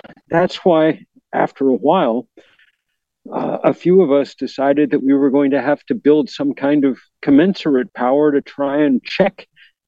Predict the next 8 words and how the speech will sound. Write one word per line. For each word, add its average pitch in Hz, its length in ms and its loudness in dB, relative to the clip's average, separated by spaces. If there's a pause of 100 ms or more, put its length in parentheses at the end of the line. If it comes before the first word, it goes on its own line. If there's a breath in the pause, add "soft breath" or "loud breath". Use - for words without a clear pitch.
(120)
uh, 143 380 -8
the 123 560 2 (400)
strength - 560 0
of 107 180 -6
the 117 80 -2
fossil 113 560 -2
fuel 113 260 0
industry. 104 540 -6